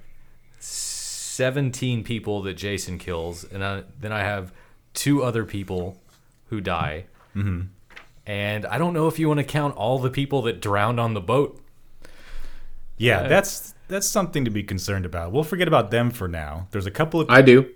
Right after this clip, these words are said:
Speaker 3: I do.
Speaker 2: Yeah, we'll get to them.
Speaker 3: No, I wanna count 'em.
Speaker 2: Oh, okay.
Speaker 1: Then we're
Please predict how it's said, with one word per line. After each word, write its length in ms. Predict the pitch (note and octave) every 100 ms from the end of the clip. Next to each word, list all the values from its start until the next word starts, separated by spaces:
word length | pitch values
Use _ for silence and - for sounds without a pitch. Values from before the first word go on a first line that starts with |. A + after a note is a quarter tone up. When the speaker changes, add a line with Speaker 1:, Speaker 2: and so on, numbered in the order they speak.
| -
Speaker 3:
I 140 | A#2+ C3+
do. 260 | B2+ D3 - - - _ _ _
Speaker 2:
Yeah, 200 | C#3+ F#2
we'll 180 | F#2 F#3
get 200 | D#3 F3+
to 60 | F#2
them. 280 | C#2+ D#2+ - - - - -
Speaker 3:
No, 120 | C#3+ C3+
I 80 |
wanna 180 | C#3 C#3
count 240 | B2 D3 C3+
'em. 140 | F#2 - - _ -
Speaker 2:
Oh, 120 | A#2+
okay. 260 | B2 G2 G2+
Speaker 1:
Then 260 | G#2 A2 G#2+
we're 260 | A2 A#2